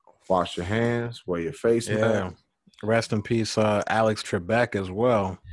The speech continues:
Speaker 1: Absolutely. Rest in peace, Alex.
Speaker 2: You know, he
Speaker 1: Um,
Speaker 2: just,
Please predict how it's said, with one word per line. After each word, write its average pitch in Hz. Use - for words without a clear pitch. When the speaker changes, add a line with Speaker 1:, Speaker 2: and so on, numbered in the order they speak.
Speaker 1:
Absolutely. 117
Rest 85
in -
peace, 92
Alex. 110
Speaker 2:
You 85
know, 101
he 107
Speaker 1:
Um, 95
Speaker 2:
just, 98